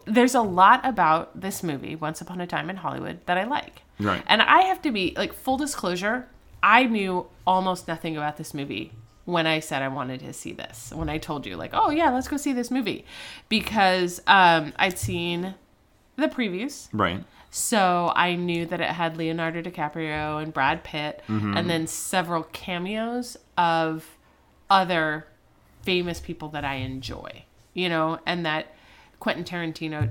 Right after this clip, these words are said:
Speaker 1: tends to work with, you know. Um, and so I was intrigued, but I legit had no idea
Speaker 2: Right.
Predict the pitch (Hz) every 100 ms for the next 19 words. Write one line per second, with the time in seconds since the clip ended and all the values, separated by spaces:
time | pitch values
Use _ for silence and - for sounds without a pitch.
0 | 110 - 175 170 - - 156 156 143 -
1 | - - - - 170 156 147 143 143 -
2 | 160 151 143 143 139 143 _ _ _ _
3 | _ _ _ _ - - 196 185 - 196
4 | 185 175 170 165 - - - - _ _
5 | _ - 180 180 180 180 175 175 185 170
6 | 160 175 240 - - _ _ _ _ -
7 | _ - 180 - - - 214 208 208 202
8 | - 214 - 190 185 170 170 170 175 170
9 | 170 160 160 143 156 143 156 196 - -
10 | 104 92 80